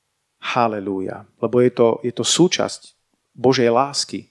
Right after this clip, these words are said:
Boh je takýto. On je ten, ktorý ťa neustále povzbudzuje. „Nenechám ťa, neopustím ťa, budem stále s tebou.“ Ak si zoberete, mnoho z toho, čo Ježiš hovorí, sú s-, slova povzbudenia. Som niekde počul, že láska je ako mesiac.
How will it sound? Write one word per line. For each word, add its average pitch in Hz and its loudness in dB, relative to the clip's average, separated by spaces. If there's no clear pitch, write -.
Boh 120 0
je 135 -6
takýto. 110 -8
On 120 -4
je 123 -4
ten, 127 -4
ktorý 120 -4
ťa 123 -4
neustále 127 -2
povzbudzuje. 110 -2
„Nenechám 120 -4
ťa, 107 -10
neopustím 123 -4
ťa, 98 -6
budem 131 2
stále 131 0
s - -8
tebou.“ 127 2
Ak - -10
si - -6
zoberete, 131 -2
mnoho 139 0
z - -14
toho, 147 -2
čo 123 -4
Ježiš 123 -2
hovorí, 113 -4
sú - -10
s-, - -6
slova 170 0
povzbudenia. 123 -2
Som 131 2
niekde 139 2
počul, 131 0
že 120 2
láska 143 2
je 131 0
ako - -2
mesiac. 123 -4